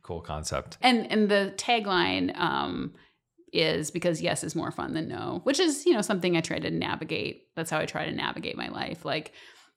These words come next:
Speaker 2: is there a way that I can say yes to this? You know, when in doubt, I sort of try to choose the bigger life. Like, this is a strange parallel to draw, but my twenty-year, um, high school reunion is coming up. And,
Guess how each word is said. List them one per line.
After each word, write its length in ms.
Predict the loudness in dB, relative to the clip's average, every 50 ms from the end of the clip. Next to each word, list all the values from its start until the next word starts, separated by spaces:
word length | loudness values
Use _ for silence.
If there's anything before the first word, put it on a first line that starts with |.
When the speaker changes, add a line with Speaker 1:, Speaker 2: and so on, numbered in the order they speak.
| _ -2
Speaker 2:
is 220 | -2 0 0 2
there 200 | 2 4 6 6
a 80 | 6 4
way 280 | 4 2 2 2 2 2
that 120 | 2 0
I 80 | 0 -2
can 140 | -2 -2 -2
say 140 | -2 -2 -4
yes 300 | -4 -4 -6 -4 -6 -6
to 80 | -8 -6
this? 440 | -6 -4 -4 -4 -4 -6 -6 -4 -2
You 60 | 0
know, 140 | 2 2 2
when 280 | 2 2 4 4 4 4
in 120 | 4 2
doubt, 280 | 2 0 -2 -2 -2 -2
I 80 | -2
sort 200 | -4 -2 -4 -4
of 100 | -4 -6
try 160 | -6 -4 -4 -4
to 120 | -4 -6
choose 380 | -8 -6 -6 -4 -4 -4 -6 -6
the 60 | -6
bigger 280 | -6 -4 -4 -2 -2 -4
life. 480 | -4 -4 -4 -4 -4 -4 -6 -10 -18 -20 -20 -20 -20 -20 _ _ -4
Like, 380 | -2 -2 -2 -2 -6 -10 -18 _ _ _ _ _ _ _ _ -12
this 140 | -10 -10 -8
is 80 | -8
a 60 | -8
strange 300 | -6 -2 0 0 0 -2
parallel 380 | -4 -4 -4 -2 -2 -4 -4 -6
to 100 | -8 -6
draw, 280 | -6 -4 -4 -2 -2 -2
but 160 | -2 -2 -2
my 200 | 0 0 0 0
twenty-year, 1200 | 0 -2 -2 -2 0 0 2 2 2 2 2 2 2 2 4 4 4 4 4 4 4 2 2 0 -2 0
um, 220 | 0 0 0 0
high 120 | 0 0 -2
school 220 | -2 -2 -2 0
reunion 420 | 0 0 2 2 0 0 0 -2 -2
is 120 | -4 -4
coming 260 | -4 -4 -6 -4 -4
up. 160 | -4 -6 -6 -8 -10 -20 _ _ _ _ _ _ _ _ _ _ -6 -4 0 2
And, 480 | 4 6 8 8 8 8 6 4 2